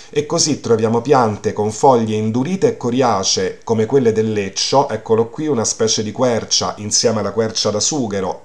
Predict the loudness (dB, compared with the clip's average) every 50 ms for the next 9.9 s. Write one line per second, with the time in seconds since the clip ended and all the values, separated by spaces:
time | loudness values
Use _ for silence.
0 | -12 -6 -4 -4 -4 -2 -4 -4 -4 -4 -4 -4 -2 -2 -2 -2 -2 -2 -2 -2
1 | -4 -4 -4 -6 -8 -10 -8 -4 -4 -4 -4 -4 -6 -14 -20 -20 -20 -20 -20 -20
2 | -20 -14 -2 0 0 0 2 2 4 6 4 4 2 2 0 -2 -2 -2 -4 -4
3 | -2 0 2 2 2 2 2 4 4 4 6 4 4 2 2 2 2 2 -2 -2
4 | -2 -2 -4 -2 4 6 6 8 6 4 2 -2 -4 -6 -6 -4 -2 0 2 2
5 | 2 2 2 4 2 2 2 2 0 0 0 0 0 0 0 0 0 -2 -2 -4
6 | -2 0 0 0 0 0 -2 -2 0 0 0 -2 -2 -2 -2 -2 0 0 0 -2
7 | -4 -4 -2 0 0 0 0 0 -2 -2 0 0 0 0 -2 -2 -4 -4 -4 -4
8 | -6 -4 -2 -2 -2 -2 -2 -2 -2 0 0 0 0 0 -2 -4 -4 -2 -2 -4
9 | -4 -6 -6 -6 -6 -6 -4 -2 -2 -2 -2 -2 -4 -4 -4 -4 -6 -8